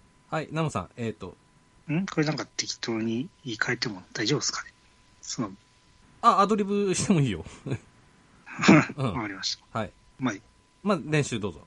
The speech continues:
Speaker 1: はい。
Speaker 2: はい。五点五で新しい呪文が出たんで、早速覚えたんですよ。
Speaker 1: なんだって？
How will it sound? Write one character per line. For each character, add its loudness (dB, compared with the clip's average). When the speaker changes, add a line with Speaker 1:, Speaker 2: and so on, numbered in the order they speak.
Speaker 1:
は -6
い。 -14
Speaker 2:
は 10
い。 4
五 4
点 6
五 0
で -4
新 4
し 6
い 4
呪 2
文 -4
が -4
出 -4
た -6
ん -8
で、 -10
早 -6
速 2
覚 8
え 6
た 4
ん 6
で -2
す -4
よ。 -12
Speaker 1:
な 4
ん 2
だ 2
っ -4
て？ -6